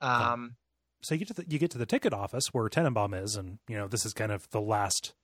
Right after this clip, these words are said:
Speaker 2: you know, the last stand for Tenenbaum. She doesn't really factor into this for, you know,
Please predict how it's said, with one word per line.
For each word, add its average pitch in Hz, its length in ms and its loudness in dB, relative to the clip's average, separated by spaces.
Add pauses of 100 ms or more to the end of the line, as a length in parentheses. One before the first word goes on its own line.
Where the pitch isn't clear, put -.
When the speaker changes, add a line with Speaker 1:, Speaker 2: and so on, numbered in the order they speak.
(120)
Speaker 2:
you 123 60 -2
know, 156 80 4
the 131 80 0
last 127 200 6
stand 123 160 0
for 113 60 -8
Tenenbaum. 98 440 -2
She - 100 -2
doesn't 107 240 0
really 101 160 -6
factor 127 380 -2
into 220 160 0
this 113 280 -2 (440)
for, 110 300 4
you 117 80 -2
know, 107 140 0